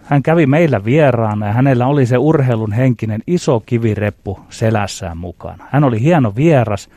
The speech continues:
mutta silloin hän oli tiukka kuin mikä. Nyt hän oli rentoutunut. Se, mitä opittiin, hän tiesi olla va-,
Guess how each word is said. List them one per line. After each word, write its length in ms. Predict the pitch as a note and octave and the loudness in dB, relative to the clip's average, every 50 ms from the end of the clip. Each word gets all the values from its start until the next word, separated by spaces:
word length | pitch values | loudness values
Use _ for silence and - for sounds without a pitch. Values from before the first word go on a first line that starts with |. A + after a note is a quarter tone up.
| _ _ _ - | _ _ _ -8
mutta 320 | A2 A2 - - A2 A2+ - _ _ | -8 -8 -4 -4 -6 -6 -6 _ _
silloin 360 | - - - E3 D#3 C3+ A#2+ A2 | -8 -2 0 2 2 2 2 2
hän 200 | G#2+ A2 G#2+ G#2 | 0 -2 -2 -4
oli 160 | G#2 G#2 G2 - | -6 -6 -8 -4
tiukka 380 | - B2+ B2+ A#2+ G#2+ - - F#2 | -2 0 0 0 0 -2 -10 -16
kuin 220 | - - F#2+ F2 | -10 -10 -10 -8
mikä. 280 | F#2+ G2 F#2+ - F#2 G2 | -8 -10 -8 -8 -4 -2
Nyt 200 | C3 E3 E3+ - | -2 -2 -2 -2
hän 100 | C#3+ A#2+ | -2 -2
oli 160 | A2 G#2 G#2+ | -2 -2 -4
rentoutunut. 640 | G#2 A#2+ C3+ C3 A#2+ - - G2+ - - G#2+ G#2 - | -2 0 0 0 0 0 -4 -8 -6 -6 -8 -6 -2
Se, 80 | - F#3 | 0 2
mitä 260 | G#3 G3+ D3+ D3+ D3 | 2 2 2 0 0
opittiin, 680 | E3+ F#3+ F3 - D#3+ A#2+ G2+ _ - - G2 F#2+ F#2 - _ - - - - _ | 0 0 0 0 0 0 0 _ -8 -6 -6 -6 -6 -8 _ -20 -20 -20 -20 _
hän 240 | - - A3+ F3+ - | -2 0 0 2 2
tiesi 360 | - G#3 A3+ G#3 - - D3 | 2 2 2 2 2 0 0
olla 240 | D3 D3 D3+ D3 D3+ | 0 0 0 0 0
va-, 160 | F3+ G3 | 0 0